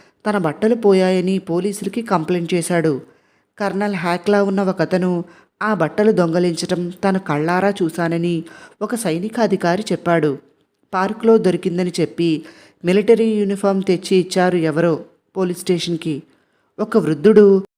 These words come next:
యుగంధర్ని పట్టుకోమని ఉన్న పోస్టర్ మీద ఉమ్ము వేసినందుకు జనం సంతోషించి అతన్ని ఊరేగించారని కూడా తెలిసింది. ఆ వృద్ధుడే యుగంధరని పౌరుల్ని హెచ్చరిస్తున్నాను.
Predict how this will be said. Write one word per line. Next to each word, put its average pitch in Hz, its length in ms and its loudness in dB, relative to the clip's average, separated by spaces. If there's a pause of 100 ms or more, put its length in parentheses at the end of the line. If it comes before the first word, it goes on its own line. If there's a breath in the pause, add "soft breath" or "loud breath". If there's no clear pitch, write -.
(500)
యుగంధర్ని 226 480 4
పట్టుకోమని 226 680 6
ఉన్న 214 200 2
పోస్టర్ 196 500 0
మీద 208 200 2
ఉమ్ము 156 300 0
వేసినందుకు 190 600 4
జనం 160 340 -2
సంతోషించి 165 920 -4 (460 loud breath)
అతన్ని 214 300 -2
ఊరేగించారని 185 840 0
కూడా 185 240 0
తెలిసింది. 170 640 -2 (920)
ఆ 208 180 -4
వృద్ధుడే 208 600 4
యుగంధరని 170 800 0 (220)
పౌరుల్ని 214 380 0
హెచ్చరిస్తున్నాను. 170 920 -2